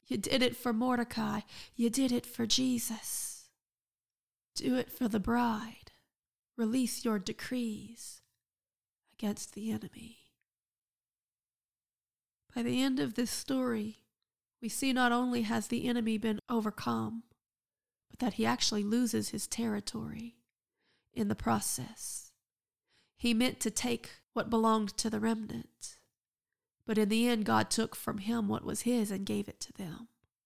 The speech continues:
Father, we praise you in faith today for the prophetic declaration written in these pages. We grab hold of it.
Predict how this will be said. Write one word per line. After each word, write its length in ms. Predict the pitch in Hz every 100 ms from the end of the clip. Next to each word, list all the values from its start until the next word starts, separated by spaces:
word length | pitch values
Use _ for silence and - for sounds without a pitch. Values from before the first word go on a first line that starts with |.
| _ _ _ _ _ _ _ _ _ _ _ _ _ _ _ _ _ _ _
Father, 360 | - 240 220 208
we 120 | 233
praise 460 | - - 220 247 220
you 160 | 214
in 100 | 214
faith 480 | 190 - 233 214 -
today 500 | - 220 214 214 - _ _ _ _ _ _ _ _
for 120 | 226
the 100 | 214
prophetic 560 | - 220 - 240 220 196
declaration 920 | 214 - 208 196 240 247 - - - _ _ _ _ _ _ -
written 300 | 214 214 208
in 140 | 208
these 260 | 208 214 -
pages. 840 | - 214 214 240 233 233 - - - _ _ _ _ _ _ _ _ -
We 120 | 233
grab 320 | 202 220 208
hold 280 | - 233 226
of 140 | 226 233
it. 340 | 240 - -